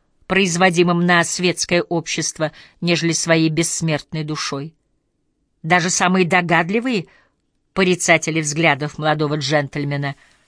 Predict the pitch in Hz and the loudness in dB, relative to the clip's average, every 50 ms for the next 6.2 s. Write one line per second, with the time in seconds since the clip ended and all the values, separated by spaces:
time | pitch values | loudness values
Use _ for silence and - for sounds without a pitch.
0 | _ _ _ _ - 196 208 - - 196 185 - - 196 185 190 190 202 208 - | _ _ _ _ 0 0 0 2 0 -2 -2 -2 -2 0 0 2 2 2 0 0
1 | 208 208 202 - - 226 220 220 214 214 - 208 208 214 208 190 196 202 208 208 | -2 -6 -6 -4 -2 -2 0 0 -2 -2 0 2 2 2 2 2 0 0 0 0
2 | 208 208 214 214 220 214 214 - - - _ - 180 190 208 214 208 214 - - | 0 0 0 -2 -4 -6 -6 -10 -16 -20 _ -4 0 2 2 2 2 0 -2 -2
3 | 220 220 214 - - - 277 302 294 190 147 139 - - 143 139 143 147 147 147 | -2 -2 -2 -2 -2 -2 -2 -2 -2 -4 -4 -6 -6 -6 -6 -4 -4 -4 -4 -4
4 | 143 139 151 151 - - - 160 156 156 156 151 - - - - - 160 156 156 | -4 -4 -6 -6 -6 -6 -6 -6 -4 -4 -6 -8 -10 -16 -18 -6 -4 -2 -2 -2
5 | 175 170 175 165 165 165 156 156 156 160 160 - - - 156 156 143 135 165 196 | -2 -2 -2 -2 0 0 -2 -2 -2 -2 -4 -4 -4 -6 -6 -6 -6 -6 -6 -8
6 | 202 202 226 220 | -6 -8 -10 -10